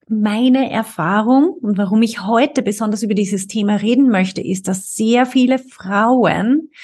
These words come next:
sich unnötigerweise aus dem Business zurückziehen, weil ihnen genau diese Leichtigkeit abhanden kommt.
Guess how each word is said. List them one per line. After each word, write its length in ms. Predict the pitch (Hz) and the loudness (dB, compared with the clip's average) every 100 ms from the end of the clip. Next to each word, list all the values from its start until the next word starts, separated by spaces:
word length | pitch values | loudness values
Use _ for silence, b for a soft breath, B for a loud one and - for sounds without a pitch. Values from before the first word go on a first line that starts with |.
| B B B | B B B
sich 760 | - - 254 269 320 - - - _ _ _ | -14 -2 2 2 0 -6 -18 -20 _ _ _
unnötigerweise 1300 | 302 370 381 285 269 269 269 262 196 165 226 233 247 - | 2 4 4 4 2 0 -2 0 0 0 0 0 -2 -2
aus 280 | 202 196 | -4 -4
dem 340 | - 214 214 - | -4 -2 -2 0
Business 560 | 254 294 285 302 302 | 0 2 2 2 0
zurückziehen, 1200 | - 220 202 185 311 - - - 214 202 240 381 - _ _ _ _ B B B B | -6 -4 -2 0 -2 -2 -12 -4 0 4 4 0 -6 _ _ _ _ B B B B
weil 360 | 180 202 220 240 | -2 0 2 0
ihnen 340 | 240 233 226 | 0 0 0
genau 540 | 196 202 196 185 196 208 | -2 -2 0 2 2 2
diese 300 | 202 196 208 | 0 0 0
Leichtigkeit 1080 | 190 175 185 - 196 - - 165 165 - | 2 2 0 -4 -10 -8 -2 0 0 -2
abhanden 840 | 196 185 - - 175 175 180 190 | -6 -6 -8 -2 2 2 2 0
kommt. 560 | 185 - - - - - | 0 -2 -2 -4 -8 -14